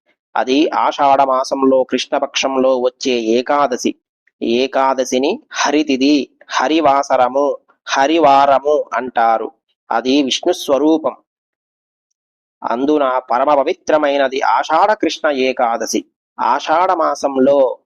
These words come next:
కృష్ణపక్షంలో వచ్చే ఏకాదశికి యోగిని ఏకాదశి అని పేరు. ఆ ఏకాదశి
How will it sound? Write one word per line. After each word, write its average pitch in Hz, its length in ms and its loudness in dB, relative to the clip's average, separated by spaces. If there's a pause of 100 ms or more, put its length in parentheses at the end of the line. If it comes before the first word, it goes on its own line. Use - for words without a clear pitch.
(260)
కృష్ణపక్షంలో 147 960 -2
వచ్చే 135 400 -2
ఏకాదశికి 135 920 -2 (320)
యోగిని 160 760 0
ఏకాదశి 147 760 0
అని 120 160 -2
పేరు. 120 420 -2 (240)
ఆ 117 220 0
ఏకాదశి 135 960 2